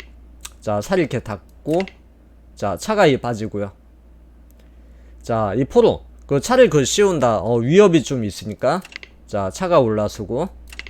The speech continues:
자, 이, 여기까지 하고 궁이 이제 내려서네요. 어, 상대분도. 자, 상이 여기 가서. 그 상이 여기 갔다는 거는, 자, 마가 침투해서 포를 이렇게 건다. 자, 이 보기 이제 어려운 수죠.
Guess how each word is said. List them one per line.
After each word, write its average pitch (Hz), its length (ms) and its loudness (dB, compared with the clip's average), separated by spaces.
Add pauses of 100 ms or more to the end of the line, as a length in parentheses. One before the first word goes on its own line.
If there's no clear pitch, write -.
(580)
자, 104 300 -4
이, 147 260 0
여기까지 196 480 6
하고 147 240 4
궁이 151 240 -2
이제 127 220 0
내려서네요. 120 680 -2
어, 92 160 -8
상대분도. 120 640 -4 (2000)
자, 107 240 -2
상이 202 440 -2
여기 113 240 0
가서. 101 320 -12 (380)
그 147 140 0
상이 254 360 4
여기 156 260 6
갔다는 135 440 -2
거는, 131 240 -2 (500)
자, 135 220 0
마가 175 320 4
침투해서 156 680 2
포를 214 200 0
이렇게 156 160 -2
건다. 113 440 -6 (360)
자, 143 140 -2
이 135 120 4
보기 165 280 2
이제 127 160 2
어려운 123 360 2
수죠. 113 380 -4